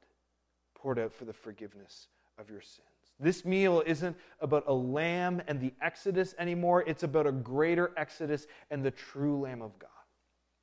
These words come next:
And so this morning, we get to participate in that. We get to participate as those who, I don't know, you're kind of like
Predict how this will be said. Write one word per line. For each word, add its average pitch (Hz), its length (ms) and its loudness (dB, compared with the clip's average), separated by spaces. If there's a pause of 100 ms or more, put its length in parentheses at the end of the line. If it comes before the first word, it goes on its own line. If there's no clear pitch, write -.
(1900)
And 131 80 -14
so 151 120 -6
this 135 260 -4
morning, 147 460 0
we 139 120 4
get 143 220 -2
to 147 80 -14
participate - 1160 -16 (360)
in 110 120 -16
that. 82 160 -20 (1700)
We 160 100 6
get 220 140 6
to 208 60 -2
participate 190 640 4
as 147 220 2
those 180 360 6
who, 143 220 0 (1120)
I 143 80 4
don't 165 120 4
know, 160 340 4
you're 160 280 6
kind 175 220 0
of 139 140 -2
like 131 320 0